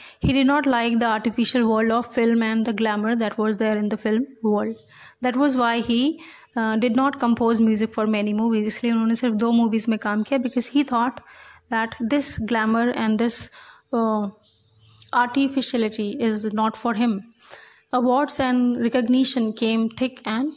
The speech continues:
fast. Thick and fast means he got a lot of awards and was recognized at many places। बहुत ज़्यादा उनको अवार्ड्स मिले थे, बहुत सारे, अ, जगहों पे उनको सम्मान दिया गया था। बिस्मिल्लाह खान got, अ, बहुत ज़्यादा उनको,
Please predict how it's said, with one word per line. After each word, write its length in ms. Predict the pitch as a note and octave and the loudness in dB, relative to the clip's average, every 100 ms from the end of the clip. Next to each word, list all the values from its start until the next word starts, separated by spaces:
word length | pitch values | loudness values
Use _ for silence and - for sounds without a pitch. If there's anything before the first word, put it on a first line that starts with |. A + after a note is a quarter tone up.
| - | 0
fast. 420 | A3 F#3+ - - - - | 0 -2 -6 -8 -12 -6
Thick 140 | - C4+ | -4 0
and 160 | C#4+ | 0
fast 320 | C#4 C#4+ C#4+ C#4+ | 0 0 0 0
means 240 | D#4 F4 | 2 0
he 240 | - B3 | -2 -4
got 420 | G#3+ A3+ A#3 - - - - - - - | -2 -2 -2 -6 -12 -16 -20 -20 -14 -4
a 60 | A3+ | 0
lot 280 | A3+ A#3+ B3 | 2 0 0
of 80 | C#4+ | -2
awards 520 | C#4 B3 A#3+ B3+ - | 0 0 2 0 0
and 100 | A#3+ | 0
was 180 | A#3 A3 | 2 0
recognized 640 | A3+ A3 - A3 G#3+ A3 | -2 -6 -6 -4 -2 -2
at 120 | A3 G#3+ A3 | -4 -4 -2
many 240 | G#3 G#3+ - | -2 -2 -4
places। 400 | G3+ G3 G#3 G#3 | -4 -2 -4 -8
बहुत 240 | A3 A3+ | -4 -4
ज़्यादा 240 | A3 G#3+ G#3+ | -2 -2 -2
उनको 360 | A3 A3 G#3+ | -2 -2 -2
अवार्ड्स 280 | G3+ G#3+ - | -2 -4 -4
मिले 160 | G#3+ G#3 | -6 -6
थे, 240 | - C#4 C#4+ A3 | -6 -8 -8 -6
बहुत 240 | G#3+ G#3+ | -4 -2
सारे, 340 | - A3 A3 A3+ - - - _ _ A#3+ | -4 -6 -8 -12 -18 -20 -20 _ _ -4
अ, 180 | G#3+ | -2
जगहों 340 | G#3+ A3+ A3+ A#3+ | 0 0 0 0
पे 120 | B3 | 0
उनको 400 | A3+ A3 C4 D4+ | -2 0 -4 -4
सम्मान 420 | - A#3+ A3+ A3 G#3+ | -2 2 2 2 0
दिया 180 | G#3 | -2
गया 160 | G3 G#3+ | -4 -6
था। 200 | - G#3+ - - - - - | -12 -16 -18 -20 -20 -20 -6
बिस्मिल्लाह 420 | B3 B3 C4 C4 C#4 | -2 0 0 0 -2
खान 420 | - B3 B3+ B3+ | -2 0 0 0
got, 220 | A#3 A#3 A#3 - | 0 -4 -6 -10
अ, 120 | - - - | -10 -10 -8
बहुत 520 | A3+ G#3+ G3+ A#3+ D4+ | -6 -4 -4 -2 0
ज़्यादा 280 | C#4 A#3+ A#3 | 0 0 0
उनको, 300 | A#3 A3 C4+ | -2 0 -2